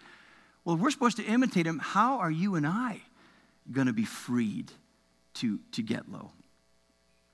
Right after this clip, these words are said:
When Paul says to have the same mindset or attitude as Jesus, he doesn't just mean imitate his,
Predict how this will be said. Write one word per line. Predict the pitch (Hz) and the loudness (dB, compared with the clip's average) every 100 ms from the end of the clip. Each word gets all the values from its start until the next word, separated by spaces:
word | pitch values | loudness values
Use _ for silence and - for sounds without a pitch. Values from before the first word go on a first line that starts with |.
| - - - - | -20 -20 -20 0
When | 143 | 2
Paul | 147 180 208 | 4 2 2
says | - 202 165 | 4 2 4
to | 175 | 4
have | 175 | 4
the | 160 | 4
same | - 175 160 | -2 2 4
mindset | 151 165 196 202 196 160 | 6 6 6 2 2 4
or | |
attitude | 156 175 170 185 156 | 6 4 2 -2 -2
as | 117 | -4
Jesus, | 110 175 190 104 113 - - _ - - - - _ _ | -2 0 0 0 -6 -10 -16 _ -20 -20 -20 -20 _ _
he | - | 4
doesn't | 185 240 294 233 | 4 4 2 2
just | 233 - | 2 4
mean | 202 196 196 190 - | 4 4 2 0 0
imitate | 190 233 - 190 196 | 2 4 2 0 0
his, | 151 143 120 | 0 -2 -4